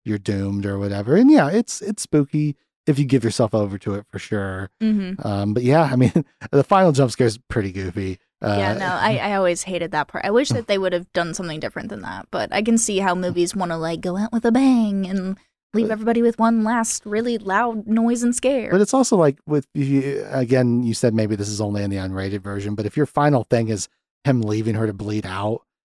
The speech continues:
Speaker 1: kinda undercuts it by having her wake up and scream.
Speaker 2: Yes.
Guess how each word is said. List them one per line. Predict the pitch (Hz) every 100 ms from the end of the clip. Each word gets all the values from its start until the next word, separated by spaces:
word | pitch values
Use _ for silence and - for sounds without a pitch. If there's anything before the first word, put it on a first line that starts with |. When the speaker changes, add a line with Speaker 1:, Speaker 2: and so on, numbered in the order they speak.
| _
Speaker 1:
kinda | - 165 151
undercuts | 127 131 139 151 131 -
it | 143
by | 120
having | 110 117 107
her | 117
wake | 101 107
up | 113 -
and | 107 95
scream. | - 98 165
Speaker 2:
Yes. | 113 123 127 -